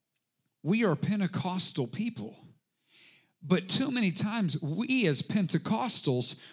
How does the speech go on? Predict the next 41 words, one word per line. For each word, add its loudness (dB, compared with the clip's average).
we 4
think 2
that 2
the 4
power 0
of 2
the 2
Holy 0
Spirit 0
has -2
something -2
to -6
do 4
with 0
falling -2
on 2
the 2
ground 0
and -2
shaking. -6
But 4
I 4
think 0
the 4
power 2
of 6
the 6
Holy 4
Spirit 0
has 2
a 4
whole 4
lot 0
more 6
to 2
do 6
with 2
keeping 0
your 4
mouth 0
shut 0